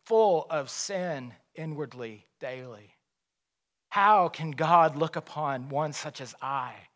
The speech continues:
and smile seeing me? Well, he can smile when he sees me because he looks at me in Christ.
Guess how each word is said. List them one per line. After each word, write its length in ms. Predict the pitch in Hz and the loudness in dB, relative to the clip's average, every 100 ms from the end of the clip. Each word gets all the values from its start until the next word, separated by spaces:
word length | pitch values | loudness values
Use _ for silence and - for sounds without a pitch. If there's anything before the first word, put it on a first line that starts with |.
| _ _ _ | _ _ _
and 160 | 123 113 | -14 -10
smile 880 | - - - 160 175 196 160 104 _ _ _ _ _ _ _ _ _ _ | -8 -10 -10 -8 -6 -8 -10 -14 _ _ _ _ _ _ _ _ _ _
seeing 520 | - 165 156 139 123 | -10 -6 -6 -8 -10
me? 460 | 120 127 107 92 _ _ _ _ _ _ _ _ _ _ _ _ _ | -12 -12 -14 -18 _ _ _ _ _ _ _ _ _ _ _ _ _
Well, 120 | 160 | -6
he 100 | 160 | -6
can 240 | - 160 135 | -6 -8 -6
smile 680 | - 156 180 202 202 170 | -8 0 2 4 4 2
when 140 | 151 143 | 0 -2
he 100 | 139 | -6
sees 400 | - 190 185 143 | -8 -10 -8 -6
me 400 | 170 175 135 - _ _ _ _ _ | -4 -4 -6 -10 _ _ _ _ _
because 680 | 156 - 180 170 139 - - _ _ | -14 -6 -2 0 -2 -6 -16 _ _
he 100 | 151 | -8
looks 320 | 151 180 - 175 | -2 -2 -2 -8
at 100 | 151 | -8
me 180 | 139 | -10
in 440 | 139 139 135 127 120 _ | -10 -8 -8 -8 -12 _
Christ. 760 | - 131 113 110 107 - - | -16 -12 -10 -12 -16 -18 -18